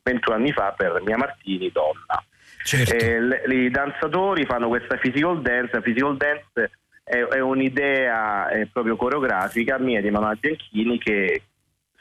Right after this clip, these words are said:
Speaker 1: stu-, eh, costruisce e destruttura le immagini sul palco. Il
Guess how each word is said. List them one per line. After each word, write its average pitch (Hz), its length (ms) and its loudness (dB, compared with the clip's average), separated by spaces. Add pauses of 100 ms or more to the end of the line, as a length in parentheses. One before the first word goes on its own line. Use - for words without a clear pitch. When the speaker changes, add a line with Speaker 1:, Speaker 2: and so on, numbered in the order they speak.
Speaker 1:
stu-, - 220 -2
eh, 113 340 0
costruisce 165 1400 0 (840)
e 131 120 -2
destruttura 127 960 0
le 123 100 0
immagini 110 480 0
sul 110 200 0
palco. 80 440 -2
Il 131 200 0